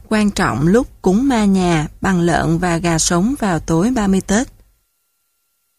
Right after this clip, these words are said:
Từ mùng một trở đi, họ mặc quần áo mới, đi hài, đi chơi. Ném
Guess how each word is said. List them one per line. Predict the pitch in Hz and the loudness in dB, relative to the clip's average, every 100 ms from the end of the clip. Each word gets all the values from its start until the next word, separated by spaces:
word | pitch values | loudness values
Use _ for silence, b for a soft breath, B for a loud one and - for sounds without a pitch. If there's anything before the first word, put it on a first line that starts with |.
| - | 0
Từ | 226 | 4
mùng | 208 196 | 4 4
một | 196 180 | 4 2
trở | - 165 | -2 0
đi, | 233 226 214 - | 4 4 4 0
họ | 196 135 160 | -4 0 2
mặc | 180 - | 0 0
quần | 185 165 | 0 2
áo | 170 | 2
mới, | 226 202 196 277 - - | 2 2 2 0 -6 -2
đi | 220 214 | 0 2
hài, | 214 185 160 | 2 0 0
đi | 175 185 | 0 0
chơi. | 208 196 190 - - _ _ _ _ _ _ _ _ _ _ | 0 2 0 -4 -20 _ _ _ _ _ _ _ _ _ _
Ném | 202 214 | 2 2